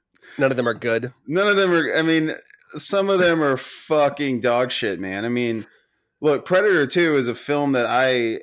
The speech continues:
Speaker 1: I have a lot of nostalgia for, more than the first one, actually. Um,
Speaker 2: Interesting.
Speaker 1: just because, well, it was closer to the time, it came out closer to the time that I grew up, right? And it was, like, one of those early R-rated movies I saw that I wasn't supposed to see.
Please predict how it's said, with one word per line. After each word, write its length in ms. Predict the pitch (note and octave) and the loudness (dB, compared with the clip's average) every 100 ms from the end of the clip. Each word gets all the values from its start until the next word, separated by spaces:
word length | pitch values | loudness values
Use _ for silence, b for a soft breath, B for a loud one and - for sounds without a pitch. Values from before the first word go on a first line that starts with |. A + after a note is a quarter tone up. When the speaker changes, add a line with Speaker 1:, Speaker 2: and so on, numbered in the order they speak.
| - | -6
Speaker 1:
I 120 | B2+ | -2
have 160 | D3+ C3 | 0 0
a 40 | |
lot 180 | A2 B2 | 0 2
of 80 | A#2 | 0
nostalgia 520 | G#2 - A2+ A#2+ G2+ | -2 -2 -2 -2 -6
for, 300 | - F#2+ F2 | -10 -10 -8
more 260 | G#2 D#3 F#3+ | 0 0 2
than 160 | E3+ | 0
the 100 | C#3 | 0
first 280 | - C#3 C3 | -2 -2 -2
one, 120 | G#2+ F2 | -6 -8
actually. 520 | F2+ - F#2 F2+ G#2 _ _ | -10 -10 -10 -10 -12 _ _
Um, 500 | G#2+ G#2 G2+ G2 G2 _ | -8 -6 -6 -8 -12 _
Speaker 2:
Interesting. 360 | B2 A2 - - _ - | -20 -18 -18 -20 _ -4
Speaker 1:
just 160 | C#3 | -2
because, 340 | D3 C3 D3 A#2 | -2 0 -2 0
well, 520 | D#3 D#3+ D#3 C#3 - _ _ _ - | 0 2 2 -2 -8 _ _ _ -2
it 80 | F3+ | 0
was 140 | E3 | 0
closer 640 | - F3 D#3+ D#3+ D3+ C#3+ | 0 0 0 0 2 2
to 60 | C3+ | 2
the 100 | B2+ | -2
time, 240 | B2 C3 - | -4 -4 -2
it 140 | C#3+ | -4
came 200 | E3+ D#3 | -2 -2
out 180 | D3 - | -2 0
closer 300 | C3+ B2+ B2+ | -4 -2 -4
to 80 | A2 | -2
the 120 | G#2 | -2
time 260 | A2 G2+ | -4 -4
that 100 | G2 | -4
I 60 | F2+ | -8
grew 280 | F2+ F2 D2+ | -8 -10 -10
up, 80 | - _ - | -14 _ -8
right? 260 | F#2 F2+ - | -6 -6 -6
And 100 | G2+ | -8
it 40 | |
was, 180 | F#2+ F#2+ | -8 -6
like, 200 | G2 F#2 | -6 -6
one 120 | A#2 | -4
of 60 | B2 | 0
those 360 | A#2 G#2+ F#2 - | 0 -2 -6 -6
early 340 | A#2+ A#2+ B2 A#2+ | -2 0 0 0
R-rated 440 | A#2 A#2+ A#2+ A#2 | 0 0 0 -2
movies 280 | A#2 A2+ A2 | -2 -4 -4
I 60 | A2 | -4
saw 340 | - A2+ G#2+ | -2 -2 0
that 120 | G#2+ | 0
I 40 | G2+ | -2
wasn't 280 | G2+ G2 G2 | -4 -8 -12
supposed 320 | - G2+ F#2+ | -10 -10 -8
to 60 | F#2+ | -10
see. 500 | - F#2+ F#2+ F#2+ | -10 -8 -8 -10